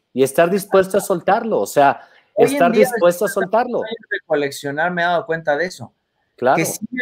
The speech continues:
Speaker 2: dolería muchísimo dejar ir una pieza, pero de repente también me intriga más cuando consiga más lana para comprar juguetes, qué nueva aventura, porque sí también dices, "Ya la compré,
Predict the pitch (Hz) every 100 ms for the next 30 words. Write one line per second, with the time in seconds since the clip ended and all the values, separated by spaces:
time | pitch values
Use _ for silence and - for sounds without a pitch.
0 | - 175 160 160 196 202 202 - 180 214
1 | 196 143 143 175 180 180 170 127 131 135
2 | 156 202 _ _ _ _ _ _ _ _
3 | _ _ _ 151 143 139 139 143 147 160
4 | 175 175 202 202 202 _ _ _ 190 185
5 | 196 208 202 185 196 202 196 185 196 202
6 | - - _ _ _ _ - 175 165 165
7 | 160 160 160 160 202 202 196 196 185 190
8 | 190 170 165 156 156 156 175 185 196 196
9 | 190 190 214 _ - - - 208 202 208
10 | 202 190 165 156 160 302 392 147 151 156
11 | 175 175 240 262 247 254 247 220 226 190
12 | 247 285 226 180 190 247 370